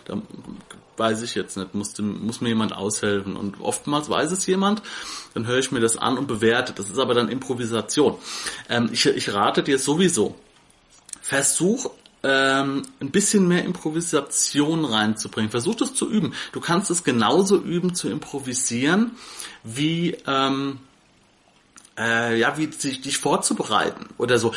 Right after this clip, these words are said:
Das ist ein Lernprozess, ja, dass man Dinge lernt und du wirst, du, du hast einfach vielleicht nur Angst vor dem freien Fall, so, vor diesem ohne Netz und doppelten Boden. Ähm, das ist aber oft gar nicht so, das so, so schlimm,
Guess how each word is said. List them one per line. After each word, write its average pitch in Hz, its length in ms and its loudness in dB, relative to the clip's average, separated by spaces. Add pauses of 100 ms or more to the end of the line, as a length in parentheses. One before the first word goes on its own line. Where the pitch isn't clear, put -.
Das - 160 0
ist 160 160 2
ein 170 160 4
Lernprozess, 143 1000 0 (100)
ja, 127 140 2
dass 170 140 0
man 151 180 2
Dinge 160 240 2
lernt 143 400 2 (280)
und 151 140 2
du 143 140 2
wirst, 180 320 2 (420)
du, 139 120 -2
du 139 260 2
hast 185 200 2
einfach 175 380 -2
vielleicht 139 480 0
nur - 260 -2
Angst 202 520 2
vor 165 680 0
dem 151 400 4
freien 131 960 0
Fall, 143 420 4
so, 98 300 -4
vor 120 220 2
diesem 120 380 -2 (320)
ohne 156 240 4
Netz 156 240 2
und 151 120 -6
doppelten - 360 -2
Boden. 143 760 4 (480)
Ähm, 120 260 2
das 147 160 0
ist 185 120 -2
aber 190 200 2
oft - 160 -4
gar 147 140 2
nicht 185 160 2
so, - 80 -4
das 143 260 -6
so, 143 200 0
so 139 180 -4
schlimm, 131 480 2